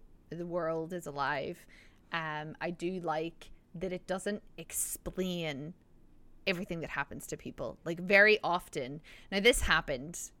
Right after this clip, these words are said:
<laughs> <coughs> I came to the, I keep calling it the long table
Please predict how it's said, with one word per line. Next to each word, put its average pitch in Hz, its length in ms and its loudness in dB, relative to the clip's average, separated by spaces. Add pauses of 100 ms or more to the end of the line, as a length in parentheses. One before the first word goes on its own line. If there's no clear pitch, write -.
(880)
<laughs> - 0 -
<coughs> - 1300 0
I - 840 8
came 294 300 4
to 320 60 2
the, 233 160 6 (500)
I 226 40 -2
keep 269 220 -2
calling 277 220 2
it 240 120 -2
the 185 80 -4
long 170 280 -2
table 160 420 -2